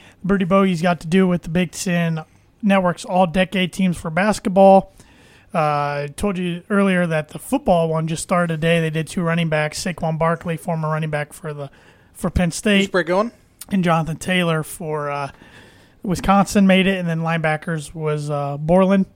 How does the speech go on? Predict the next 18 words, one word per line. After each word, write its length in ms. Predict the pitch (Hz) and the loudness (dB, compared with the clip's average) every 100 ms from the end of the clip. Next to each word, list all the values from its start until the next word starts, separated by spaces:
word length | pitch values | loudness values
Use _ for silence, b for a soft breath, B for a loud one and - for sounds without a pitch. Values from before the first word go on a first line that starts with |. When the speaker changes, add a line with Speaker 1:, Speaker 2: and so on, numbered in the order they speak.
| _ b b b _ | _ b b b _
Speaker 1:
for 280 | - 185 | -6 -2
Wisconsin, 760 | 175 170 - 180 170 - 175 165 | 0 -2 0 0 0 -2 -2 0
Devin 300 | 170 160 165 | 0 2 4
Bush 240 | 170 170 | 4 2
for 180 | - 160 | -2 -6
Michigan, 480 | 156 160 - 175 160 | -2 -2 -4 -6 -6
and 400 | 160 156 147 151 | -6 -6 -6 -4
Josie 240 | 165 151 | -2 -2
Jewell 380 | 143 165 160 165 - _ | -4 0 0 0 -6 _
for 160 | - 165 | -10 -4
Iowa. 380 | 147 151 165 - _ | -2 0 -2 -6 _
Three 160 | - 165 | -8 -2
good 120 | 160 | 0
ones. 260 | 160 165 | 2 0
Offensive 360 | 180 170 170 160 | 0 -2 -2 -6
line 200 | 160 160 | -6 -6
starts 300 | - 165 - | -6 -8 -6
tomorrow. 420 | - 220 240 240 | 0 4 4 4